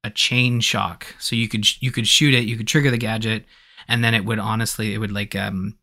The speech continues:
it would kinda ping between the enemies if they were close enough and, and, uh,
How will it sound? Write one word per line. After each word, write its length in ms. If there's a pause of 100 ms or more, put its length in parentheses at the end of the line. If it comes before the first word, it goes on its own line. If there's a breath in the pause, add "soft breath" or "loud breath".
(400 soft breath)
it 60
would 120
kinda 240
ping 420
between 280
the 100
enemies 560
if 140
they 80
were 100
close 320
enough 320
and, 320 (140)
and, 340
uh, 280